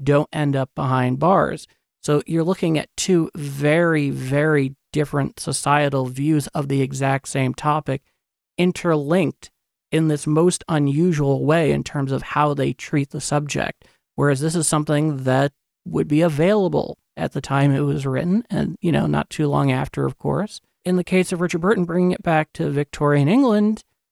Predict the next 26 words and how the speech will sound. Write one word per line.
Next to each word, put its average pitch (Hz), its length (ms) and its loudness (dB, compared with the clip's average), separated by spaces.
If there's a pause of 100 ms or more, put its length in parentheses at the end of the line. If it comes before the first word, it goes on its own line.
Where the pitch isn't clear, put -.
(380)
he's 190 220 2
always 196 300 4
trying 185 300 0
to 147 80 -4
skirt 170 360 0
the 165 80 0
law 151 520 4
in 165 280 -2
terms 151 360 0
of 131 340 2 (200)
being 147 240 2
able 143 220 0
to 127 80 -2
translate 139 680 0
it 135 220 0 (100)
and 139 400 0
distribute 170 500 0
it. - 200 -4 (300)
And 139 180 -2
I 185 200 0
find 165 420 0
that 143 260 0
inherent 143 580 0 (140)
irony 143 560 0 (360)
absolutely 147 1200 -2
captivating. - 800 -4